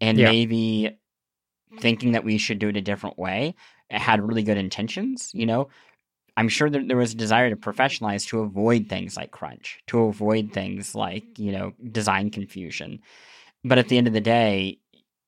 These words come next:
Speaker 1: s-, Double Fine's w-, the Double Fine way, that, that way of putting the art first, putting the narrative first, is so cooked into the company that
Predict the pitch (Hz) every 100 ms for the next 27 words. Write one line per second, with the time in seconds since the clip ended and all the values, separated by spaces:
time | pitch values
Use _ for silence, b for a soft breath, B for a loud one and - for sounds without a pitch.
0 | _ _ - - - _ _ _ - 104
1 | 123 123 113 113 107 98 - 92 92 -
2 | - 92 - 110 110 101 110 95 90 92
3 | 101 92 78 95 98 113 101 92 104 104
4 | 92 _ _ _ - - 160 143 113 117
5 | 110 104 - 110 95 92 - 123 107 101
6 | 104 98 92 98 98 - b b b -
7 | 107 - - - 147 151 110 - 107 90
8 | 98 95 98 98 - 98 101 95 82 -
9 | b b b b 123 117 107 95